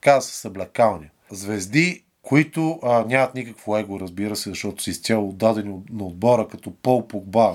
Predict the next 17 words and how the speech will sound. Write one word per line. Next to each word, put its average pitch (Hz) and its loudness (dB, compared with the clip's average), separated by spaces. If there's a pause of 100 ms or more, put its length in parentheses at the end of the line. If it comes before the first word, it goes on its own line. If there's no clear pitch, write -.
Бруно 123 -4
Фернандеш 110 -2
и - -12
Кристиано 120 0
Роналдо, 143 2 (480)
ги 123 -4
събирате 196 4
на 170 2
едно 151 -2
място, 131 -2 (340)
връщат 208 4
се 220 2
местните 208 2
момчета, 151 -2
които 139 -4
само 135 0
са, - -8